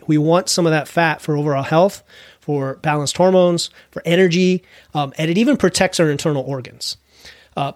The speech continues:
but too much fat, too much, and we're talking, say, well beyond twenty percent for men or thirty percent for women,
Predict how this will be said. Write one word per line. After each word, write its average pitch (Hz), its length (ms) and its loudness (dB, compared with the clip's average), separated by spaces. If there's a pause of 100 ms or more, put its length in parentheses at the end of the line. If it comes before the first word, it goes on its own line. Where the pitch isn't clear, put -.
but 170 220 0
too 240 400 2
much 190 260 4
fat, 123 500 -2 (160)
too 196 220 2
much, 143 260 2
and 147 80 2
we're 151 100 2
talking, 147 580 0 (420)
say, 139 220 0
well 135 220 0
beyond 151 300 0
twenty 160 340 0
percent 151 360 0
for 143 140 -6
men 151 400 0 (160)
or 139 100 -4
thirty 151 240 2
percent 147 300 0
for 131 80 -6
women, 131 420 -4